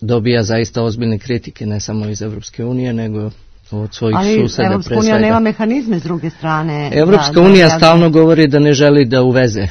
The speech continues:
Speaker 1: bilateralne sporove, to je nama rečeno jedno milion
Speaker 2: Pa je
Speaker 1: puta,
Speaker 2: uvezla, da.
Speaker 1: pa je uvezla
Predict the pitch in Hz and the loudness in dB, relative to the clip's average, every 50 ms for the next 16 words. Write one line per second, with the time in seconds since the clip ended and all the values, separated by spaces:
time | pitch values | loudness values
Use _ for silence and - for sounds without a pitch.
0 | - - - 120 113 127 123 120 113 - - 113 113 110 110 110 107 107 - - | -8 -8 -6 -4 -2 0 0 -2 -2 -2 -2 0 0 0 0 0 -2 -4 -4 -4
1 | - 117 113 123 139 151 170 160 - - - 120 117 113 107 110 110 113 113 110 | -2 0 2 2 4 4 4 2 2 0 0 0 2 2 2 2 2 2 2 2
2 | 107 104 - - - 117 117 117 107 - - 117 110 110 107 107 107 107 110 107 | 0 -2 -4 -6 -6 -4 -2 -2 -2 -2 -2 -4 -2 -2 -4 -4 -4 -4 -4 -4
3 | 110 110 117 117 - 190 190 185 180 180 - 180 175 - 156 160 175 175 - - | -2 -2 -2 0 0 0 0 0 0 0 0 0 2 2 4 4 4 2 0 -6
4 | 135 123 123 139 139 143 143 139 143 143 139 143 131 117 123 117 113 110 | -8 -4 0 2 4 4 4 4 4 4 4 2 0 0 -2 -2 -2 -2